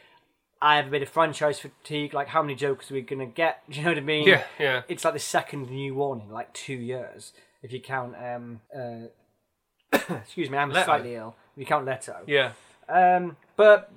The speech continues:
Speaker 1: Phoenix pricked our ears. It's not just that he's a great actor. It's an unusual choice for him. It's like we were saying last time, Robert Pattinson now doing,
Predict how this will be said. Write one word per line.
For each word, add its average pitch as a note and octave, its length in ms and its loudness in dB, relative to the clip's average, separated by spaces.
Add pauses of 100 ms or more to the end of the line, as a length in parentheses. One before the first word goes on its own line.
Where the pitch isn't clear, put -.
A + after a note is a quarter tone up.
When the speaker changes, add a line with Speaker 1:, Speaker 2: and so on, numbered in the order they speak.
(140)
Speaker 1:
Phoenix B3+ 380 -4
pricked A#3+ 260 -2
our A3+ 140 2
ears. D3 320 -4
It's C#3+ 120 -12
not F#3+ 140 0
just F3 180 -2
that E3 80 -4
he's C#3 120 -6
a - 20 -12
great C#3 260 -4
actor. E3+ 260 -4
It's B2 200 -12
an D#3+ 40 -8
unusual D#3 340 -4
choice F#3 260 -6
for A2+ 100 -18
him. A2+ 120 -14
It's C3 140 -14
like D3 260 0
we C#3+ 80 -4
were C3+ 80 -2
saying C#3 320 -2
last - 280 -4
time, A#2+ 300 -10 (420)
Robert D3 260 -4
Pattinson C#3 640 -6
now C3 180 -2
doing, C3 440 -4